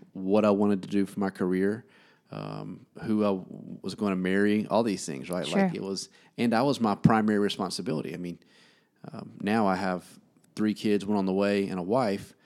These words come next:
Speaker 1: So, and I still will have days where I think about myself primarily.
Speaker 2: Right.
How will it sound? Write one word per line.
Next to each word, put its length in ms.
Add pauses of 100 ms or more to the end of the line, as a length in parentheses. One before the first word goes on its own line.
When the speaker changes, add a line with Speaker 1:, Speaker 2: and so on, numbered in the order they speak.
(340)
Speaker 1:
So, 360 (720)
and 140
I 80
still 580 (140)
will 180
have 220
days 200
where 120
I 80
think 240
about 240
myself 480
primarily. 560 (100)
Speaker 2:
Right. 320